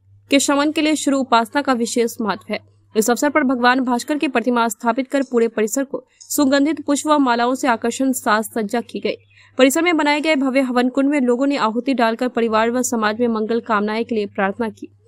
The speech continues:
समस्त लोगों के कल्याण, अच्छे स्वास्थ्य, विकास की कामना के साथ आयोजित इस पूजन कार्यक्रम में पूजा समिति के कार्यकर्ता शिवम मिश्रा, राजीव मिश्रा, शैलेश मिश्रा, मुकेश मिश्रा, ब्रजेश मिश्रा, सर्वेश मिश्रा, राजेश मिश्रा, मुकुंद मिश्रा, दिलीप मिश्रा आदि कार्यकर्ता ने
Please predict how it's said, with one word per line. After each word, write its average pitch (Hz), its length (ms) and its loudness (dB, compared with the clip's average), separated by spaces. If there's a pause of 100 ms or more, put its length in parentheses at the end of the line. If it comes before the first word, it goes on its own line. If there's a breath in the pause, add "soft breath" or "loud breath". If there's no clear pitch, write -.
(280 loud breath)
समस्त 226 280 2
लोगों 247 140 4
के 302 120 -2
कल्याण, 254 360 2
अच्छे 254 320 -2
स्वास्थ्य, 254 400 0
विकास 247 400 0
की 262 120 -2
कामना 226 320 0
के 247 120 -2
साथ 208 240 -2 (140)
आयोजित 208 400 -2
इस 214 160 -2 (100)
पूजन 226 240 0
कार्यक्रम 220 420 -2
में 185 100 -8 (340 loud breath)
पूजा 233 200 4
समिति 240 360 0
के 285 60 -4
कार्यकर्ता 254 560 0
शिवम 233 300 0
मिश्रा, 233 300 0
राजीव 226 420 0
मिश्रा, - 320 -6 (260 loud breath)
शैलेश 247 460 2
मिश्रा, 269 280 0
मुकेश 254 420 0
मिश्रा, 240 280 0
ब्रजेश 226 480 0
मिश्रा, 233 340 -2 (440 loud breath)
सर्वेश 269 380 2
मिश्रा, 285 320 0
राजेश 247 460 0
मिश्रा, 247 280 0
मुकुंद 240 340 0
मिश्रा, 226 340 0
दिलीप 214 340 -2
मिश्रा 226 340 -2
आदि 208 220 0
कार्यकर्ता 208 540 -2
ने 220 140 -4